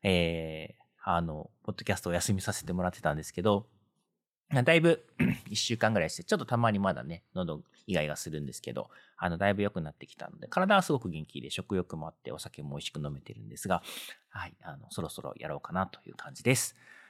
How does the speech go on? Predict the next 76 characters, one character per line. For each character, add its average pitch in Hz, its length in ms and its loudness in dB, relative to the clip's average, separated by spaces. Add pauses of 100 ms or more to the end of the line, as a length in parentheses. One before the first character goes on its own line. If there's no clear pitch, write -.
(280)
は - 120 6
い、 160 100 6
で、 170 180 8
今 247 200 6
日 208 40 10
は 110 100 8
で 90 120 4
す - 140 -2
ね、 117 300 8
あ 104 180 6
の 85 840 2
ー、 - 20 0
ま 98 80 2
あ、 - 20 2
心 110 220 4
機 85 340 -6
一 - 120 -18
転 101 200 2
と 92 140 0
い 92 40 2
う 92 40 0
か、 - 300 0
あ 90 120 -4
の 76 540 -8
ー、 - 80 -20 (440)
と - 60 -6
い - 20 -4
う - 20 -4
こ 90 100 -4
と 82 80 -2
で、 76 80 0
ま 78 140 -2
あ、 - 80 -6
新 87 180 0
し - 160 2
い - 20 -4
シ - 200 -2
ー 80 40 -4
ズ 80 120 -6
ン 73 100 -6
の 67 140 -10
気 - 140 -2
分 87 140 0
で 69 80 -6
で 64 100 -10
す - 100 -8
ね、 90 40 -4
張 - 140 -2
り 123 80 2
切 139 160 -2
っ - 20 -20
て 78 100 -4
ち - 100 -6
ょ - 20 -4
っ - 20 -12
と 78 100 -4
ワ 85 140 6
イ 82 60 -2
ン 73 60 -6
の 71 140 -8 (180)
お 101 80 2
話 80 300 0
を 85 40 -2
し - 140 -4
よ 78 60 0
う - 20 -4
か 69 120 -6
な 71 120 -8
と 82 100 -8
思 90 160 -2
う 87 40 -4
ん - 20 -6
で 73 100 -8
す - 60 -12
け 147 100 -2
ど、 175 220 6